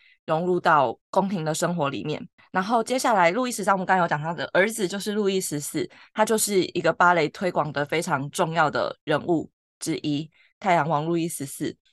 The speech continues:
他十三岁的时候就自己登台演出了，非常小的年纪就开始登台演出。嗯，然后他自己很喜欢跳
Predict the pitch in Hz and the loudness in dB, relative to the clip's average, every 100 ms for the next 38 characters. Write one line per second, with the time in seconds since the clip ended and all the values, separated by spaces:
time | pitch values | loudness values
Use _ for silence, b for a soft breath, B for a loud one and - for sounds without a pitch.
0 | _ _ 233 240 - 214 196 220 220 226 | _ _ 0 0 0 0 4 4 4 0
1 | 185 170 160 165 180 165 160 143 _ _ | 0 0 -2 0 2 2 0 -6 _ _
2 | 196 147 127 160 185 147 123 - - 139 | -6 -4 2 2 2 0 0 -2 -4 -2
3 | 127 - - _ - 196 196 151 160 175 | 0 0 -4 _ -2 0 2 0 -2 -8
4 | - 170 151 147 139 147 - 170 190 - | 0 2 2 0 -2 -2 -2 0 -2 -4
5 | - - 190 143 160 165 143 135 - - | -10 -4 -4 -2 -2 0 -2 -4 -6 -8
6 | 143 b b b - - b b 196 220 | -10 b b b -12 -12 b b -2 2
7 | 240 220 240 247 277 196 180 180 208 190 | 2 2 -4 -4 -2 -2 0 0 -2 -4
8 | 160 175 170 190 - b b - 185 151 | -2 2 2 0 -8 b b -2 2 2